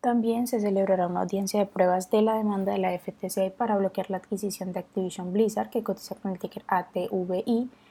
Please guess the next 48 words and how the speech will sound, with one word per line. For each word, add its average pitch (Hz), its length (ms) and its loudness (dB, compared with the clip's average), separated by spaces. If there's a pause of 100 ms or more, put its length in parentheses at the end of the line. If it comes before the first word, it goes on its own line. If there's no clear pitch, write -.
(340)
por 247 180 6
Microsoft, 190 640 -2
que 240 140 -6
cotiza 190 260 -4
con 190 160 -6
el 185 80 -6
ticker - 340 -6
M 185 300 -2
S 220 240 -2
F 180 220 -6
T. - 200 -8 (920)
También 240 260 4
este 214 180 2
mismo 196 320 2
día, 208 200 2
la 254 120 0
cumbre 190 280 0
tecnológica 196 600 0
de 202 40 4
Bloomberg 208 600 4
contará 220 420 2
con 196 180 -2
Sam 175 240 -2
Altman 202 480 0
de 196 180 0
Open 180 300 -2
A 220 300 0
I, 247 100 -2 (440)
Peter 196 280 6
Beck, 202 300 4
C - 180 -8
E 190 300 2
O 190 80 4
de 190 140 4
Rocket 190 400 0
Lab, 190 300 2
que 277 120 -4
cotiza 214 300 -6
con 196 160 -4
el 190 80 -6
ticker - 260 -6
R 185 200 -4
K 185 240 -4
L 180 200 -2
B, 220 240 0 (480)
Adam 196 320 4
Selinsky, 202 680 0
que, 233 180 -4